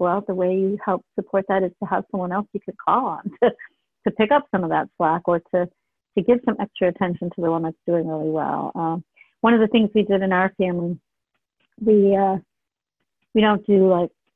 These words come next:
godparents or anything like that through our, through our faith, uh, community, but we, early on,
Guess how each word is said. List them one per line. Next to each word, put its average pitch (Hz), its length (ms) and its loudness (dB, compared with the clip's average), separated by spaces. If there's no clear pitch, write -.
godparents 185 920 -2
or 180 180 2
anything 180 300 -4
like 180 200 -6
that 185 240 2
through 190 120 2
our, 170 340 2
through 196 100 2
our 180 240 -4
faith, 254 240 -2
uh, 214 100 2
community, 208 340 2
but 190 280 2
we, 196 280 2
early 262 360 4
on, 190 480 2